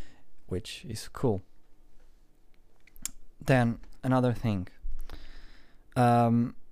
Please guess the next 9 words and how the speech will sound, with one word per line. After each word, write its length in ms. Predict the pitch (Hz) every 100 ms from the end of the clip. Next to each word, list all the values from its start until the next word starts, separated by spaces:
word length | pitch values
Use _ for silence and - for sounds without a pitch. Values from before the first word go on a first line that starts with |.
| -
<laughs> 1700 | - - - - 120 - 160 - - - - - - - - - -
I 80 |
started 500 | 135 - - 123 123
doing 540 | 117 117 110 107 104 101 - - - - - - -
handstand. 640 | 110 110 - - 107 117 - - - - - - - - - - 104
Do 120 | 104
you 80 | 120
know, 140 | 123
like, 480 | 120 117 110 -